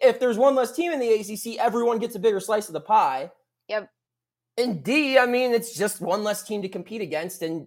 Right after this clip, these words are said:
Speaker 1: you got a better shot at the fo-, college football playoff. So
Speaker 2: Mm-hmm.
Speaker 1: I, I will argue that Florida State's brand does bring value.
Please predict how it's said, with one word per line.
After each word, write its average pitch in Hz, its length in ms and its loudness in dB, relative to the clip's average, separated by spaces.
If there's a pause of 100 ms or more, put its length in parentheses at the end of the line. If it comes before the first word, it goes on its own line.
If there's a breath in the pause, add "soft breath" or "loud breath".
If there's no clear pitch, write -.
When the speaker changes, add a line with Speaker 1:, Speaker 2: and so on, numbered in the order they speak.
(160)
Speaker 1:
you 151 120 -12
got 156 160 0
a 156 40 -4
better 151 240 -2
shot 156 200 0
at 151 80 -4
the - 80 -18
fo-, 156 180 -12 (120)
college 143 240 -2
football 131 300 -8
playoff. 101 340 -10 (420)
So 180 300 4
Speaker 2:
Mm-hmm. 175 100 -2 (200)
Speaker 1:
I, 226 40 8
I 233 40 8
will 247 260 8
argue 220 320 4
that 180 340 0 (920)
Florida 277 280 0
State's 220 300 2
brand 180 360 -2
does 156 180 0
bring 143 240 -4
value. 107 420 -6